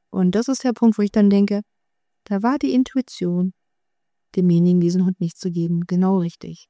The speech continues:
Weil wenn einer so primitiv und vulgär reagiert, der den Hund nicht bekommt und mit Angriff reagiert,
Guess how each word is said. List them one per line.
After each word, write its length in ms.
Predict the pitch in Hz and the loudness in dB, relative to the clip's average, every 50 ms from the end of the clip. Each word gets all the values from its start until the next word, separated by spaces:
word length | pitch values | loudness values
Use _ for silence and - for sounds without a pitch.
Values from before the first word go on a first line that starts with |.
| _ _ | _ _
Weil 120 | - 170 | -10 -6
wenn 140 | 170 180 180 | -4 -4 -4
einer 480 | - - 190 185 180 175 170 175 180 175 | -6 -6 -6 -6 -6 -6 -6 -6 -8 -6
so 300 | 170 196 226 277 311 - _ _ _ _ _ _ _ _ _ _ _ _ _ _ _ _ _ _ _ _ _ _ _ _ _ _ _ _ _ _ _ _ _ _ _ | -4 -4 -4 -4 -6 -10 _ _ _ _ _ _ _ _ _ _ _ _ _ _ _ _ _ _ _ _ _ _ _ _ _ _ _ _ _ _ _ _ _ _ _
primitiv 600 | 208 190 185 202 208 190 - - - 233 220 - | 0 4 6 6 6 6 4 2 0 0 0 2
und 240 | - 214 202 190 180 | 2 2 2 4 4
vulgär 480 | 190 190 180 180 185 185 196 202 190 | 2 2 2 2 0 -2 -2 -2 -2
reagiert, 840 | - 196 196 190 180 190 175 170 190 196 190 160 - - - - - _ _ _ _ _ _ _ _ _ _ _ | -2 -2 -2 0 0 -2 -4 -2 -2 -2 -2 -2 -6 -12 -18 -18 -20 _ _ _ _ _ _ _ _ _ _ _
der 80 | - 185 | -4 0
den 200 | 175 180 180 185 | 2 4 4 4
Hund 180 | 196 196 202 - | 4 4 2 0
nicht 180 | 208 202 - _ | 0 -2 -2 _
bekommt 600 | 190 185 - - - 180 170 165 165 175 - - | -6 -8 -6 -6 -6 -4 -2 -2 -2 -4 -6 -12
und 320 | - - 170 160 160 165 - _ | -12 -8 -6 -6 -6 -8 -10 _
mit 200 | - 170 - - | -10 -10 -2 2
Angriff 680 | - 208 254 269 233 - 180 170 170 160 - - - _ _ _ _ _ _ _ _ _ _ _ _ _ _ _ _ - - | 6 6 8 8 6 4 2 2 0 0 -4 -10 -18 _ _ _ _ _ _ _ _ _ _ _ _ _ _ _ _ -10 -6
reagiert, 560 | 190 170 165 165 165 - - 180 170 - - | -4 -4 -4 -4 -6 -8 -10 -10 -10 -10 -12